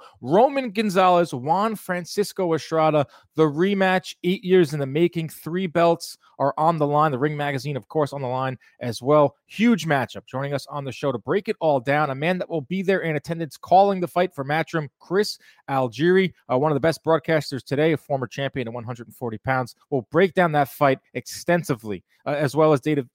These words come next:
David Benavidez, who's in action over on, uh, Showtime. If you're watching, uh, this show over on Pluto T V on the boxing channel, channel seven hundred twenty-eight,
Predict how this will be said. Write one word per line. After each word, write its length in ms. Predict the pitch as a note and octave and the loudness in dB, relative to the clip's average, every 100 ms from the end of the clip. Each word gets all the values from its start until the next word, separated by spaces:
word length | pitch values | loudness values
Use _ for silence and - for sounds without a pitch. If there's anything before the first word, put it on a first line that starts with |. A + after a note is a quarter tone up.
| _ | _
David 260 | D3 C3+ | -4 -2
Benavidez, 480 | C3 B2+ A#2+ C3+ A#2 | -2 -2 -4 -4 -4
who's 140 | B2+ | -8
in 80 | A2+ | -10
action 400 | A#2 A#2+ - A2 - _ - | -10 -10 -12 -14 -16 _ -6
over 280 | C3 B2+ | -6 -6
on, 240 | A#2 A#2 A2+ - - | -8 -8 -10 -14 -6
uh, 160 | A2+ | -4
Showtime. 480 | G#2+ - C#3 A#2+ F2+ - - | -4 -2 -2 -2 -6 -8 -10
If 80 | C#3 | -4
you're 100 | D#3 | 2
watching, 500 | G3 G#3+ - G#3+ G3 | 4 4 2 0 2
uh, 120 | E3 | 2
this 340 | D#3 F3 E3+ - | 2 2 0 -8
show 400 | - - D#3+ E3+ | -14 -2 0 2
over 220 | D3+ C#3 | 0 0
on 160 | B2+ A#2 | -2 -4
Pluto 400 | - D#3 D3+ C3+ | -6 -2 0 0
T 220 | - C3 | -2 -8
V 360 | B2 E3+ F#3+ E3+ | -2 0 0 -2
on 200 | C3 A#2 | -6 -6
the 120 | A2+ F#2+ | -8 -4
boxing 540 | C3+ - - - F#3+ F3+ | -2 -2 -2 -4 -4 -4
channel, 360 | F#3 F3+ F#3+ | -2 0 0
channel 260 | - D#3 B2+ | -2 -4 -4
seven 260 | - C#3+ | -4 -2
hundred 280 | C3+ C#3 C3 | -2 -4 -8
twenty-eight, 440 | A#2+ B2 A#2+ E3 | -8 -4 2 2